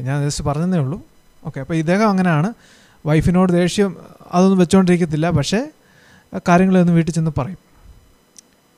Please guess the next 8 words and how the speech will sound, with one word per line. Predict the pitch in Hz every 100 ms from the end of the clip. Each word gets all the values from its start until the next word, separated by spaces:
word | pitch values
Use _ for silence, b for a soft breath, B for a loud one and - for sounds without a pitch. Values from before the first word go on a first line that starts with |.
| _ _ _ _ _ _ _ _ _ 190
ഓക്കെ, | 170 123 _ _ -
later | 165 160 180
in | 170 190
the | 285 180
day | 160 196 247 175
everything | 170 165 190 247 - -
he | 165 156 -
saw. | -